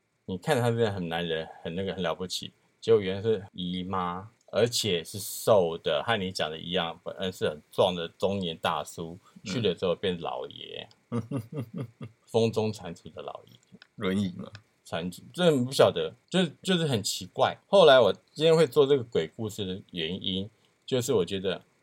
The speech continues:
Speaker 1: 有太多的神奇事情
Speaker 2: 嗯。
Speaker 1: 发生在现阶段的A P P这个约炮软体里面。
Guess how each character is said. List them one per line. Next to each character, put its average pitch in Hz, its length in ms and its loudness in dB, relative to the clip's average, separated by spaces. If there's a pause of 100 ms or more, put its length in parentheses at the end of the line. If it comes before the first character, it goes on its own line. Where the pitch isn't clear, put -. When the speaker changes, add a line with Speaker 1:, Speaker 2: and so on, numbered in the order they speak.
(120)
Speaker 1:
有 85 100 -4
太 113 220 -2
多 101 240 -4
的 85 320 -4
神 92 260 -8
奇 82 220 -12
事 92 160 -10
情 80 280 -14 (360)
Speaker 2:
嗯。 - 260 -18
Speaker 1:
发 107 180 4
生 104 220 -2
在 101 180 0
现 90 320 -4
阶 87 220 -6
段 82 260 -6
的 87 200 -12
A 87 80 -4
P 90 240 -12
P 87 220 -12 (180)
这 92 80 -16
个 87 120 -8
约 87 160 -6
炮 85 220 -6
软 80 220 -10
体 - 180 -20 (100)
里 90 80 -20
面。 - 160 -16